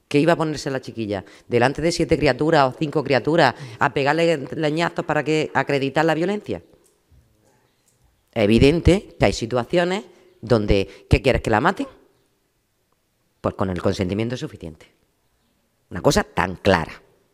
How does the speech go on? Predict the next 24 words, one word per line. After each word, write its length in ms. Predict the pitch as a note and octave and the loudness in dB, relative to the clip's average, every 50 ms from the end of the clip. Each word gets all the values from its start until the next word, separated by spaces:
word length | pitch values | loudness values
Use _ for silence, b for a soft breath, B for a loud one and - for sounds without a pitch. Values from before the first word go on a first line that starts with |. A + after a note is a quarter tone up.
| _ _ - | _ _ -2
evidente, 640 | G#2 G2 G2+ G2 G2 G2+ G2+ F#2+ - - - - - _ _ _ _ _ _ _ _ _ _ _ _ _ - - - | 0 2 4 4 4 4 2 -2 -4 -2 -2 -2 -2 _ _ _ _ _ _ _ _ _ _ _ _ _ -20 -20 -12
que 140 | - A#2 G#2 | -6 -4 -2
no 140 | A2 A#2+ B2+ | 0 0 0
hay, 180 | B2+ B2+ B2 - - | 0 0 -2 -6 -6
no 120 | C3 B2 | -6 -4
hay 80 | C#3 C3+ | -4 -2
que 140 | - C3+ | -2 -2
volverse 420 | A2 A2 G#2+ A#2 C#3 C3+ - - B2 | 0 0 -2 -2 -4 -4 -4 -4 -2
a. 300 | G#2+ F#2+ F#2+ F2+ E2+ - B B B B B B B B B B | 0 0 0 -2 -2 -6 B B B B B B B B B B
En 200 | B E3 E3 D#3+ | B 2 2 4
cuanto 440 | - E3 D3+ D3+ D3+ - E3+ E3 D3 | 4 4 4 2 2 0 2 4 6
a, 380 | D3 C#3+ C#3+ C#3 C3+ C3+ C3 | 6 6 4 4 4 4 2
al 260 | B2 - - C3+ C3+ | 2 2 0 0 0
te-, 120 | - - - - - - | -2 -6 -14 -14 -12 -12
¿y 180 | - D#3 C#3 | -10 -8 -6
se 80 | - F3 | -6 -4
ha 20 | |
rectificado 460 | E3+ F#3+ F3+ F#3 - G3 G3 F#3+ F#3+ | -4 -6 -6 -6 -4 0 2 2 2
lo 60 | F#3+ E3 | 2 4
de 80 | D#3 D#3+ | 4 4
las 160 | D#3+ E3 E3 E3 D3 D3+ - | 4 4 2 0 -4 -4 -2
condenas? 380 | - E3 F3+ G#3 G#3+ E3 G#2+ F2+ - | 0 0 2 2 2 2 0 -2 -4
Pues 160 | - E2 - | -10 -16 -14
sí, 180 | - - F#2 | -12 -12 -12